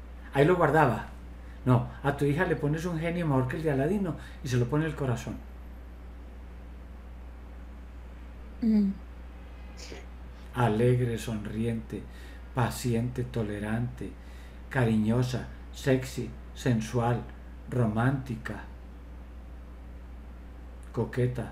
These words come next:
Speaker 2: Y ella es muy coqueta.
Speaker 1: Ah, no, entonces colo-, simplemente es,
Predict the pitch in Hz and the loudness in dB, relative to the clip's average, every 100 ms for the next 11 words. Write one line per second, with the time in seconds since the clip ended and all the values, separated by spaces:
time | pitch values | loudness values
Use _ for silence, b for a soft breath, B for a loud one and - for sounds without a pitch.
0 | - - - - - - - - - - | -10 -14 -14 -14 -14 -14 -14 -14 -14 -14
1 | - - - - - - - - - - | -14 -14 -14 -14 -14 -14 -14 -14 -12 -12
2 | - - - - - 233 214 214 233 233 | -12 -14 -12 -10 8 12 12 12 12 10
3 | 226 202 185 190 175 117 104 101 - 101 | 6 4 4 0 -2 0 0 -2 -4 -6
4 | - 95 92 - B - 127 120 120 113 | -2 -4 -4 -10 B 0 0 2 2 2
5 | 127 | -2